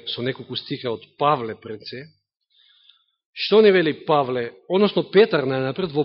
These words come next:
Прво Петрово послание, трета глава, од еден до пет ќе читаме.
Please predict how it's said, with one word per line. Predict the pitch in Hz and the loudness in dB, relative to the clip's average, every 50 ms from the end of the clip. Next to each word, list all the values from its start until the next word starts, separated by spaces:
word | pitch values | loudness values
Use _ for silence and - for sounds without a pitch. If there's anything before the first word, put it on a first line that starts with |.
| 147 | -2
Прво | - - 208 208 185 151 - | 0 2 4 6 4 4 4
Петрово | 151 139 131 - 123 123 120 110 | 0 -2 -2 -4 -8 -8 -8 -10
послание, | - 117 - - 123 120 113 113 117 135 151 - _ _ _ _ _ _ _ _ _ _ _ _ _ _ _ _ _ _ _ _ _ _ _ _ _ _ _ _ _ _ _ _ _ _ _ _ _ _ _ _ _ _ _ _ _ _ _ _ _ _ _ _ _ _ _ _ _ _ _ _ _ _ _ _ _ _ _ _ _ _ _ - - | -10 -12 -12 -8 -8 -6 -6 -6 -8 -8 -10 -14 _ _ _ _ _ _ _ _ _ _ _ _ _ _ _ _ _ _ _ _ _ _ _ _ _ _ _ _ _ _ _ _ _ _ _ _ _ _ _ _ _ _ _ _ _ _ _ _ _ _ _ _ _ _ _ _ _ _ _ _ _ _ _ _ _ _ _ _ _ _ _ -8 -4
трета | 180 208 208 202 175 | -2 -2 0 0 0
глава, | 151 151 147 143 143 156 185 220 220 - - - _ _ _ _ _ _ _ _ _ _ _ _ _ _ _ _ _ _ _ _ _ _ _ | 2 2 2 2 2 0 0 -2 -4 -8 -14 -20 _ _ _ _ _ _ _ _ _ _ _ _ _ _ _ _ _ _ _ _ _ _ _
од | - 147 147 165 | -10 -6 -4 0
еден | 175 185 196 190 | 0 2 2 2
до | 180 180 190 196 | 0 -2 0 2
пет | 202 175 - - | 0 0 0 -2
ќе | - - - - - - | -14 -18 -18 -18 -16 -14
читаме. | - - - 113 101 98 95 | -14 -14 -14 -14 -16 -18 -20